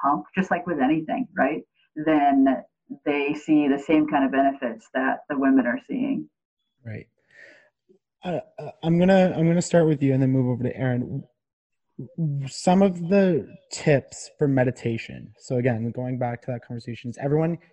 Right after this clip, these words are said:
Speaker 2: hears about med-, meditation and they hear benefits, but I don't think a lot of people truly, they think, they think it's that, you know, sitting with your legs crossed and your, your fingers together going, um, you know, like that, that's what everyone thinks meditation is.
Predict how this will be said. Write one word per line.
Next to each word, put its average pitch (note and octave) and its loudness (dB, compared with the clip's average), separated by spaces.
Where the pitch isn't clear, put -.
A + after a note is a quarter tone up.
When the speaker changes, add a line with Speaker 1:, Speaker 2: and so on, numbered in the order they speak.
Speaker 2:
hears D#3 0
about C#3 0
med-, B2+ -2
meditation A2+ -4
and A2+ -4
they B2+ -2
hear C#3+ 0
benefits, C#3 -4
but C3+ -4
I B2+ -2
don't D3 -8
think E3+ -12
a D3 -10
lot C3 -4
of B2 -10
people A#2 -8
truly, F3+ -2
they E3+ 0
think, D#3+ -6
they E3 -4
think E3 -8
it's E3+ -10
that, C#3+ -6
you C#3+ -8
know, C3 -6
sitting D3 -2
with C#3+ -6
your D3 -6
legs B2 -6
crossed C3 -6
and C#3 -6
your, B2 -6
your C3 -8
fingers B2+ -8
together B2 -4
going, A#2+ -6
um, G#2+ -8
you C#3 -4
know, C3+ 0
like C3 -4
that, C3 -2
that's - -6
what D3+ 2
everyone C#3 6
thinks C3 0
meditation A#2+ 0
is. - -14